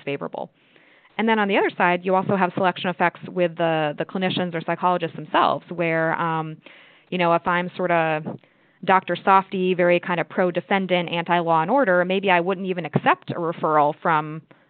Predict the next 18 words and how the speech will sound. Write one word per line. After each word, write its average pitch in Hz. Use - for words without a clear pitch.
uh, 165
the 170
state 156
in 170
an 160
S 156
V 170
P 165
case 160
'cause 180
I 170
don't 180
wanna 170
be 156
responsible 160
for, 151
you 170
know, 151